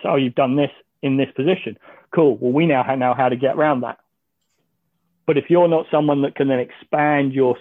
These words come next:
skill set, you'll just be then caught in that,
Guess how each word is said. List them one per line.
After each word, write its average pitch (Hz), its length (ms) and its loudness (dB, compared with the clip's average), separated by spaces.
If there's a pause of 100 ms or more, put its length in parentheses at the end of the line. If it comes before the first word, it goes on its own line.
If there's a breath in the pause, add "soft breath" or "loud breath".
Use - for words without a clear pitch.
skill 156 340 2 (120)
set, 123 320 -6 (760)
you'll 156 240 2
just 147 320 0
be 143 80 -2
then 135 240 2
caught 151 320 2
in 139 160 -2
that, 135 280 0